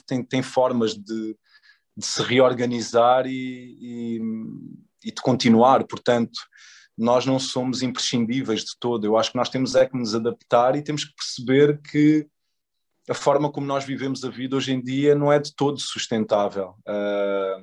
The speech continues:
eu tenho pensado imenso nisso, perceber como é que eu posso, não é? Ah, desde tentar não consumir plástico ou consumir o menos possível, porque é impossível, é quase impossível tu, tu,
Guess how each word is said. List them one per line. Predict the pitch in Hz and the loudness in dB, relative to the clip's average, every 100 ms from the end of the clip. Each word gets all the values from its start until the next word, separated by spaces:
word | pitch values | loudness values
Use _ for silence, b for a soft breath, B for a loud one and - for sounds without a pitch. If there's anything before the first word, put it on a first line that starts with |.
| - | -8
eu | 107 | 0
tenho | 123 | 2
pensado | 123 120 - 117 107 | 2 2 4 4 4
imenso | 107 107 - | 4 2 -2
nisso, | 104 104 - - | -2 -2 -6 -10
perceber | - - 110 | -10 -6 -2
como | 113 | 0
é | 110 | 0
que | 110 | -2
eu | |
posso, | - 110 107 - 107 95 | 4 4 4 0 -6 -4
não | 107 98 | -2 0
é? | 107 123 B B B B B B _ - | -2 -4 B B B B B B _ -6
Ah, | 101 101 98 95 | 0 2 2 2
desde | 107 - | 0 0
tentar | 127 110 117 | 0 2 2
não | 117 117 | 2 0
consumir | 117 110 - 110 110 104 - | -4 -6 -6 -4 -4 -6 -4
plástico | 110 113 117 - - 107 | 0 0 -2 -6 -10 -8
ou | |
consumir | - 107 - 110 107 | -8 -8 -2 -2 -2
o | 92 101 | -4 -4
menos | 101 113 110 - | 0 2 2 -2
possível, | - - 123 104 | -8 -4 0 0
porque | 92 117 | 0 -2
é | |
impossível, | 113 - - 120 101 | -4 -6 -6 -6 -4
é | 95 | -4
quase | - 123 120 | -2 -2 -2
impossível | 110 - 123 101 98 | -6 -10 -10 -8 -8
tu, | - 101 87 | -8 -10 -10
tu, | - | -14